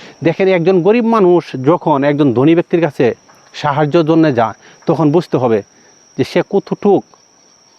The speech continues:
একটা মন নিয়ে, কতটুক আবেগ নিয়ে যাচ্ছে, যেন সে এখান থেকে কিছু আনতে পারলে তার পরিবারের লোকজনকে নিয়ে খেতে পারবে। এই জিনিসটা চিন্তা করেই কিন্তু গেছে।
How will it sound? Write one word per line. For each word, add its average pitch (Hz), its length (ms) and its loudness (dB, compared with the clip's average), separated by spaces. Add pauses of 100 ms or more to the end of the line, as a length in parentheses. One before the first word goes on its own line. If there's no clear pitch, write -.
(880)
একটা 143 240 -6
মন 131 300 0
নিয়ে, 196 320 2
কতটুক 180 360 0
আবেগ 175 380 0
নিয়ে 147 300 0
যাচ্ছে, 120 380 -2
যেন 123 300 0 (480)
সে 127 320 -2 (220)
এখান 151 260 -2
থেকে 151 160 -4
কিছু - 260 -2
আনতে 147 260 -2
পারলে 131 200 0
তার 123 140 -2
পরিবারের 143 380 0
লোকজনকে 131 400 0
নিয়ে 120 160 0 (260)
খেতে 185 180 -4
পারবে। 180 280 -2 (600)
এই 170 80 2
জিনিসটা 202 280 0
চিন্তা 220 240 0
করেই 165 220 2
কিন্তু 147 200 0
গেছে। 123 280 -4